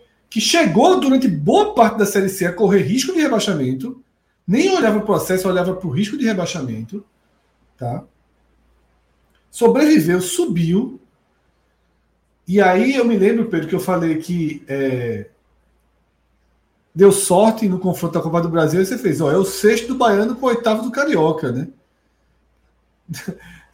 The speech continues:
Nos papéis, nos papéis não tem essa vantagem toda, né? E, e aí, tirando a camisa, o que sobra do Vitória é um time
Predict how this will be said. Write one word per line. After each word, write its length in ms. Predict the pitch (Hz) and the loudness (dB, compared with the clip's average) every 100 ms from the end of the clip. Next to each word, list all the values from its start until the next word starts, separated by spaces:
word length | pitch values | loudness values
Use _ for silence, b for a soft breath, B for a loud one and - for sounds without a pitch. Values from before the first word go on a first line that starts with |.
| - | 0
Nos 200 | 233 - | 0 4
papéis, 1000 | 302 277 - - 233 311 302 - - _ | 4 4 6 6 8 6 2 -2 -14 _
nos 200 | 226 262 | -4 -4
papéis 520 | - 294 294 202 240 | -2 -2 2 2 2
não 200 | 277 370 | 0 -4
tem 200 | - 359 | -4 -4
essa 220 | 370 - 320 | -4 -4 -2
vantagem 760 | 330 208 175 156 139 135 131 | -2 2 4 4 2 -4 -6
toda, 380 | 139 131 120 117 | -6 -4 -4 -6
né? 240 | 120 175 - _ _ _ - | -6 -8 -12 _ _ _ -4
E, 60 | 190 | 0
e 240 | 202 220 | 0 0
aí, 160 | 226 226 | 0 0
tirando 400 | 269 214 226 233 | 2 4 2 0
a 100 | 233 | 0
camisa, 720 | 202 165 180 208 285 311 - _ _ _ _ _ | -2 0 -2 -2 -4 -8 -14 _ _ _ _ _
o 80 | 175 | -16
que 160 | - 208 | -10 -8
sobra 320 | - 208 220 | -4 -4 -4
do 80 | 226 | -4
Vitória 380 | 226 208 226 | -4 -2 -2
é 20 | 302 | -2
um 80 | |
time 760 | 269 220 277 370 359 170 110 | -2 -2 -2 -2 -2 -4 -6